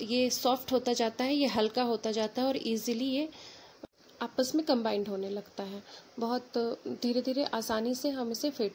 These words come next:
पाते हैं। तो बस इसी consistency का हमें इंतज़ार करना है। और इसे चेक करने के लिए सबसे पहले एक ball में हम थोड़ा सा batter डाल करके देखेंगे। Instantly हमारा batter अगर ऊपर आ जाता है तो समझिए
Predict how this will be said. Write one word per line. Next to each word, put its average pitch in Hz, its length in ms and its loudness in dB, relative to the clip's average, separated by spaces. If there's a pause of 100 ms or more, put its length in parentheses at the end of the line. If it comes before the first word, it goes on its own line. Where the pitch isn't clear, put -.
पाते 196 240 -6
हैं। 196 220 -10 (320)
तो 240 80 0
बस 277 240 0
इसी 269 260 -2
consistency 262 640 -2
का 262 100 -2
हमें 247 200 0
इंतज़ार 240 420 -2
करना 240 320 -4
है। - 440 -10 (120)
और 208 320 0
इसे 240 140 0
चेक 262 300 2
करने 262 260 -2
के 262 160 -6
लिए 285 160 -2
सबसे 254 320 -2 (200)
पहले 226 680 -6
एक 214 220 -2
ball 208 300 0
में 254 180 -2 (340)
हम 226 100 -2
थोड़ा 226 240 0
सा 233 140 -2
batter 214 320 -2
डाल 226 200 -4
करके 233 240 -6
देखेंगे। 220 500 -6 (360)
Instantly 285 520 4
हमारा 254 300 2
batter 220 340 -2
अगर 233 180 -2
ऊपर - 320 -4
आ 214 100 -2
जाता 214 340 -4
है 247 100 -8
तो 254 140 -6
समझिए 240 640 0